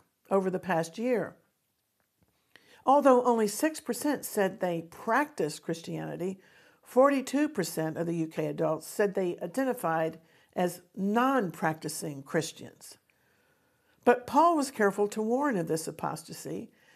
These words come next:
and it's not surprising when we consider end-time prophecies by the prophet Daniel, for example, concerning the Antichrist in verses like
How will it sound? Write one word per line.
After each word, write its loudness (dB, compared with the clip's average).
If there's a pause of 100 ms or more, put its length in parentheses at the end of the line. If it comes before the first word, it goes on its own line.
(240)
and 4
it's 0
not 0
surprising -2
when -4
we -2
consider -4
end-time -6
prophecies -6
by -2 (260)
the -4
prophet 0
Daniel, 0
for -8
example, -10 (440)
concerning 0
the -2
Antichrist -2
in -6
verses 2
like 0